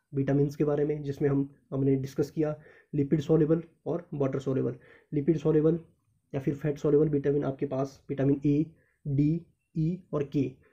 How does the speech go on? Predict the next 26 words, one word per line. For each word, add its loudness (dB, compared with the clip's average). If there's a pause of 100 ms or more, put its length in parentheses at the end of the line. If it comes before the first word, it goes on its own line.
(520)
और -6
water -2
soluble 0
की -2
बात 0
करें 0
तो -2 (240)
उसमें 0 (140)
vitamin 4
बी 2
complex, -2 (300)
जिसमें -2 (500)
वी 2
वन, 2 (100)
वी 0
टू, -2 (180)
वी -2
थ्री, -2 (600)
वी 2
सिक्स, -4
वी -2
फ़ाइव, 0 (180)
बी 2
नाइन, -2
बी 2
सेवन, 0